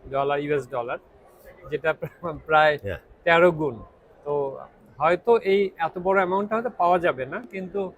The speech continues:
Speaker 1: আশা করছি যে একটা অ্যাগ্রিড অ্যামাউন্ট, দুই পক্ষে, ডেভেলপড এবং ডেভেলপিং কান্ট্রির মধ্যে একটা অ্যাগ্রিমেন্টে আসবো আমরা।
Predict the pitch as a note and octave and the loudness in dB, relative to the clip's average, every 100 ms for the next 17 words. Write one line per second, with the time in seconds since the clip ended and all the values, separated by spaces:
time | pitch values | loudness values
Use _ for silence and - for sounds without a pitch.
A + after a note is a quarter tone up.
0 | _ _ - C#3 C#3 F#3+ F#3+ F3+ - A3 | _ _ -10 -8 -6 -8 -8 -10 -12 -10
1 | F#3+ F3+ - F#3 F3 E3+ D#3 _ _ _ | -4 -4 -4 0 2 2 -2 _ _ _
2 | _ D#3 D3+ G3 F#3+ E3+ E3+ D#3+ F#3 F#3 | _ -6 -2 0 2 0 0 -2 -6 -12
3 | _ - C#3+ E3+ D#3+ - D#3 C#3 D3+ E3+ | _ -16 -6 -4 -4 -6 -6 -4 -2 -4
4 | E3 D#3+ D3+ C#3+ D#3 D#3+ D#3+ D3+ D#3 D3 | -6 -6 -6 -6 -10 -8 -8 -8 -10 -6
5 | C#3+ - C3+ C3 D#3 D#3+ D3 B2+ - C#3 | -6 -6 -10 -10 -14 -8 -2 -2 -4 -10
6 | C3+ C3 | -10 -8